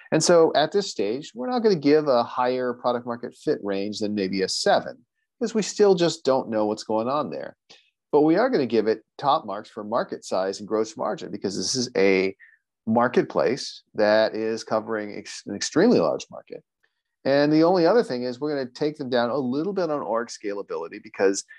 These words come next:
in these kinds of marketplaces, it often requires high touch at the beginning to be able to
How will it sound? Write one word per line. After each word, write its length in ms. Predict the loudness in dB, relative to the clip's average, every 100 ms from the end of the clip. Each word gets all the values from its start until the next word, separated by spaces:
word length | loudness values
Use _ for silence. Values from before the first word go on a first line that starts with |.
| _ _
in 220 | 2 2
these 220 | 2 0 0
kinds 260 | 0 0
of 80 | 0
marketplaces, 680 | 0 -2 -2 0 0 -4 -10
it 100 | -12 _ -2
often 260 | 0 0 0
requires 560 | -2 2 2 2 -2 -10
high 280 | -10 -4 -4
touch 340 | -2 -4 -4 -10
at 80 |
the 80 | -16 -18
beginning 560 | -4 -2 -2 -4 -8
to 260 | -4 0 2
be 220 | 4 6
able 240 | 6 4 0
to 260 | 0 0